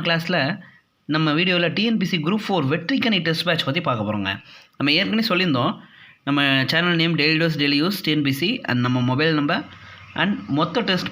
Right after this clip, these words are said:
பதினஞ்சு டெஸ்ட் மூணாயிரம் கொஸ்டின்ஸ் நடக்கும் அப்படின்னு சொல்லியிருந்தோம் இதுக்கு முன்னால வீடியோல. இப்போ பாருங்க, எந்தெந்த நாள்ல என்னென்ன டெஸ்ட். மேக்ஸிமம் பாத்தீங்கன்னா எல்லா டெஸ்ட்டும் வந்து ஞாயிற்றுக்கிழமை தான் நடக்கும். இந்த மார்ச் ட்வென்டி நைன் பாத்தீங்கன்னா அது மட்டும் குட் ஃப்ரைடேல நடக்கும். தொடங்குற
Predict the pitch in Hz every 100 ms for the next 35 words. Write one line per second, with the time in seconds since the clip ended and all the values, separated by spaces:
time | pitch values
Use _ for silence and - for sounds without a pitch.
0 | 147 151 170 165 156 156 202 233 - 147
1 | 180 180 151 131 123 127 165 - 131 120
2 | 123 127 113 165 - 123 110 98 - 135
3 | 131 131 143 131 117 110 98 - - -
4 | - - - 165 226 208 196 127 156 -
5 | - - - 127 175 247 277 214 160 170
6 | 156 190 160 160 185 165 143 - 151 -
7 | - 113 127 196 262 208 247 220 156 156
8 | 175 151 175 220 196 156 - 175 180 165
9 | 156 196 151 151 131 147 113 104 117 156
10 | - - - - - - - 156 175 156
11 | 139 139 190 233 - 190 180 170 156 147
12 | 156 175 143 156 156 180 151 - 185 175
13 | 147 135 123 113 135 196 - - - _
14 | - 185 233